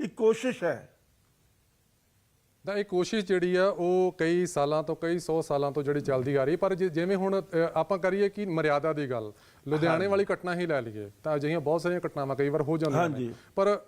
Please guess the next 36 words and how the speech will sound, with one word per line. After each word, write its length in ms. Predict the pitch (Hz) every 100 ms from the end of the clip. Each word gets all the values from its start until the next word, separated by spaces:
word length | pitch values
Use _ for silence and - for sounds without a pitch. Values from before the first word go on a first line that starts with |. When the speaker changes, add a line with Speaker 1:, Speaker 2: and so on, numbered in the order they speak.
| 165 170
Speaker 2:
ਅ, 20 |
ਜਦੋਂ 280 | 151 170 180
ਅਜਿਹੇ 320 | 160 165 175 220
ਮਾਮਲੇ 240 | 180 170
Speaker 1:
ਹਾਂਜੀ। 120 | 175
Speaker 2:
ਸਾਹਮਣੇ 260 | 170 170 175
ਆਉਂਦੇ 260 | 147 131
ਨੇ, 220 | 127 135 185 - -
ਤਾਂ 140 | 185 180
ਕਿਉਂਕਿ 380 | 180 185 214 214
ਉਹ 120 | 196
ਕਿਸੇ 180 | 160 156
ਨਾ 60 |
Speaker 1:
ਹਾਂਜੀ। 120 | 127
Speaker 2:
ਕਿਸੇ 420 | 190 - 202 196 196 135
ਹੁੱਲੜਬਾਜ਼, 560 | 156 175 170 165 170
ਆਪਾਂ 200 | 175 160
ਕਹਿ 200 | 165 175
ਸਕਦੇ 300 | 180 165 147
ਹਾਂ 60 | 160
ਕਿ 60 | 160
ਜਿਹੜਾ 140 | 160
ਉੱਥੇ 180 | 160 156
ਹੈ, 300 | 143 156 160 120 -
ਜਿਹੜਾ 200 | 170 180
ਸ-, 180 | - 160 156
ਜਿਹੜਾ 180 | 196 180
ਇਸ 240 | 190 - 208 202 147
ਨਗਰ 220 | 160 180
ਕੀਰਤਨ 340 | - 170 196
ਦਾ 100 | 185
ਮਨੋਰਥ 380 | 196 170 196 208
ਨਹੀਂ 140 | 220 233
ਸਮਝ 220 | 202 196
ਪਾ 220 | 185 147
ਰਿਹਾ, 160 | 123